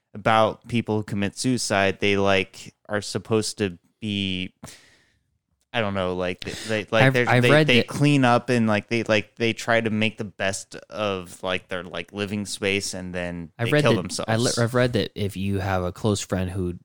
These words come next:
Speaker 2: gives you something physical property that they normally wouldn't, they're the, like, you know, like, if I were to be, to go to Joseph right now and be like, "Hey, man, you want my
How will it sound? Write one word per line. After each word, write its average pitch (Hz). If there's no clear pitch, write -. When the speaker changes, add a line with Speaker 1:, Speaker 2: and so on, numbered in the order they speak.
Speaker 2:
gives 98
you 98
something 95
physical 98
property 92
that 87
they 92
normally 90
wouldn't, 92
they're 95
the, 92
like, 90
you 101
know, 87
like, 90
if 107
I 113
were 107
to 95
be, 101
to -
go 101
to 92
Joseph 92
right 87
now 92
and 90
be 92
like, 90
"Hey, 143
man, 127
you 107
want 117
my 101